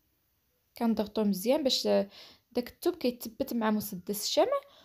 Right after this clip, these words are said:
ودابا غادي ندوزو للجوانب بهاد الطريقه هادي، غادي نديرو فيهم كميه ديال مسدس الشمع بهاد الشكل باش غادي نهبطوا داك الثوب حتى للجوانب باش ما يجيش باين نهائيا ان ديك السلسله كاينه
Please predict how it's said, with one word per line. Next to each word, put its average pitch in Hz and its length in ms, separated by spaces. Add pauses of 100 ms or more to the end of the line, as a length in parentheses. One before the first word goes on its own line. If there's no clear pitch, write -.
(180)
ودابا 480 380
غادي 381 160
ندوزو 311 320
للجوانب 233 580
بهاد 226 200
الطريقه 208 460
هادي، 208 340
غادي 214 220
نديرو 220 280
فيهم 226 200
كميه 233 380
ديال 202 220
مسدس 202 460
الشمع 415 360 (960)
بهاد 220 140
الشكل 381 360
باش 285 220
غادي 247 200
نهبطوا 247 440
داك 247 220
الثوب 311 300
حتى - 320
للجوانب 220 580
باش - 180
ما 220 140
يجيش 214 680
باين 247 320
نهائيا 233 640
ان 220 200
ديك 226 140
السلسله 214 480
كاينه 208 460